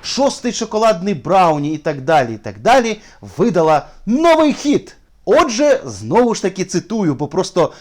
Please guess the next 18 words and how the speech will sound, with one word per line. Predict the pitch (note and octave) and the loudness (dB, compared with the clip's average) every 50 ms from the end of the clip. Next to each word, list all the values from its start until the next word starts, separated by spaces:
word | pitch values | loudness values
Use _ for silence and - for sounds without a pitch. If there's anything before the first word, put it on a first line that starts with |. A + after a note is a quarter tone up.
| - - - - | -20 -20 -16 -12
ви | - C3+ | -8 -4
знаєте, | C3+ A3+ A#3+ - F#3+ D#3+ C#3 - - - | -2 -2 0 0 0 -2 -2 -4 -6 -4
я | C3 F3+ F#3+ | 0 0 2
не | G3+ A3 | 2 2
можу | A#3 C#4 C4+ F3+ G3 F#3+ F#3+ | 2 2 2 2 0 0 0
передати | F#3+ G3 F#3+ F#3 A3+ A3+ A3+ F#3+ | 0 -2 0 2 0 0 0 -2
всю | F3 - - G3+ F#3+ | -6 -6 -6 -8 -8
ступінь | - - - A#3 F3+ - G3+ F3 D3+ - - | -8 -6 -6 -6 -4 -4 -4 -4 -4 -2 0
тупості | C#4+ C4 F#3 - F3 D#3 - E3 D#3 | 0 0 2 2 -2 -2 -2 -4 -4
того, | - F3+ F3 D#3+ | -2 0 0 0
що | - E3+ | -2 -2
ви | E3 | -2
зараз | D#3+ E3+ E3 D#3+ | -2 -2 -2 -2
почуєте, | - F#3+ F3+ - D4 D4+ - - | -4 -8 -6 -4 -4 -4 -4 -6
тому | - D#3 D3 G3 G3 | -8 -8 -8 -8 -6
краще | - C#3 C#3 C#3 - - C3 | -4 -4 -4 -4 -4 -6 -10
пряма | - A2+ G#2+ G#2+ A2 G#2+ | -8 -8 -8 -8 -8 -10
мова. | G2 E2+ E2 D#2 D2+ | -10 -12 -14 -16 -20